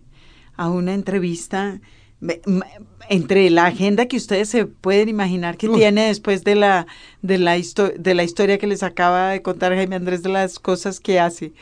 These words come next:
Speaker 1: Pero entre uno y otro,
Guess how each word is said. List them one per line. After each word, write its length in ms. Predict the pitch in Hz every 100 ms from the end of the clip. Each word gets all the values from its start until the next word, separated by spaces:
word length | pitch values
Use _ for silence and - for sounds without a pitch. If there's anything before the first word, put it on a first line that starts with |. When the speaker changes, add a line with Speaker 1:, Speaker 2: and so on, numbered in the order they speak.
| - - - _
Speaker 1:
Pero 520 | - 190 180 180 180 -
entre 280 | 202 196 196
uno 260 | 202 214
y 140 | 233 240
otro, 480 | 226 233 233 233